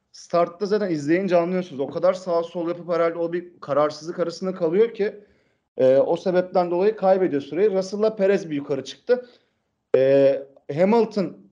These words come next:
bu sene hani, e, kendi im-, kontrolü dışında olan bir, e, sebepten dolayı geriye düştü bayağı. Bu bence bu arada Magnussen'in hatasıydı abi oradaki çarpışma. E, o, o ikisine de pahalıya mal oldu. Hamilton daha ilk turda pite girerek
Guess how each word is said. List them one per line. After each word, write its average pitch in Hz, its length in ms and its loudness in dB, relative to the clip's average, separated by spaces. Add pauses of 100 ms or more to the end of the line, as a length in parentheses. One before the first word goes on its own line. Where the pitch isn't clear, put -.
(840)
bu 156 100 -6
sene 170 220 -2
hani, 180 360 -2 (460)
e, 147 300 4
kendi 151 440 -2 (280)
im-, 147 260 -8
kontrolü 156 580 -2
dışında 156 460 -2
olan 156 360 0
bir, 165 200 -2 (580)
e, 127 320 4
sebepten 147 580 0
dolayı 156 240 2
geriye 160 280 2
düştü 123 240 -8
bayağı. 156 220 4
Bu 156 120 -4
bence 165 280 0
bu 170 60 6
arada 170 160 4
Magnussen'in 143 640 -4
hatasıydı 107 560 -4
abi 104 200 -2
oradaki 104 520 -6
çarpışma. 127 680 -6 (560)
E, 110 200 4
o, 135 120 6
o 139 320 2
ikisine 160 400 -4
de 175 120 2
pahalıya 139 400 2
mal 127 240 0
oldu. 139 240 -4
Hamilton 156 480 -4
daha 160 200 4
ilk 165 160 -4
turda 160 260 -8
pite - 200 -8
girerek 165 340 -4